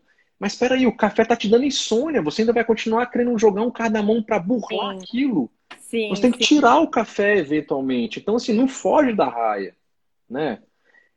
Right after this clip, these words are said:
Speaker 1: Aí eu falo, então assim, faz um processo gradativo, né? Faz um, um processo onde você vai tirando, aí vai colocando metade, fica um mês metade.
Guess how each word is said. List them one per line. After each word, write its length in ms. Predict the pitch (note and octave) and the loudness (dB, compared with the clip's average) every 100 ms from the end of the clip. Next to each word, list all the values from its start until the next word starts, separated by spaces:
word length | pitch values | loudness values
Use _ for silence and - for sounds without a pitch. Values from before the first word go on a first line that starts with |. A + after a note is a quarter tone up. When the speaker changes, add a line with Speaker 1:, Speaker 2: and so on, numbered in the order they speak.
| - | 0
Speaker 1:
Aí 120 | D3+ | 4
eu 80 | G#3 | 4
falo, 340 | - A#3+ F#3 | 2 2 2
então 160 | D3+ A#3 | 2 0
assim, 220 | - G3+ | 0 -4
faz 360 | - F#3+ A#3+ B3+ | -4 -4 -4 -4
um 140 | D4 | -6
processo 460 | - A3+ G#3+ A3 A3+ | -4 -2 -2 -6 -4
gradativo, 880 | A#3 A#3+ C4 - - G3+ G#3+ A#2 G#2 _ _ _ _ - | -4 -4 -8 -10 -6 -4 -4 -8 -14 _ _ _ _ -10
né? 140 | C#3 D#3 | -6 -4
Faz 220 | D#3+ E3+ | -2 0
um, 260 | G#3+ G#3+ G#3+ | 2 2 0
um 60 | |
processo 460 | G#3 G3 - F#3 G3 | 0 -2 -2 -2 -4
onde 120 | F#3+ | -6
você 60 | F#3 | -4
vai 140 | F#3 | -6
tirando, 440 | - F#3+ E3 F#3+ | -2 -2 0 0
aí 100 | E3 | 0
vai 100 | E3 D#3+ | 0 0
colocando 320 | D#3 E3 D3+ | -2 -2 -2
metade, 560 | C#3+ - - F#3+ E3+ | -2 -2 0 0 0
fica 200 | F3 E3+ | -6 -4
um 140 | F3+ A3+ | -2 0
mês 260 | F#3+ G#3+ | 0 0
metade. 640 | G3 F#3+ - G2+ F#2+ - | -2 -6 -4 -6 -6 -10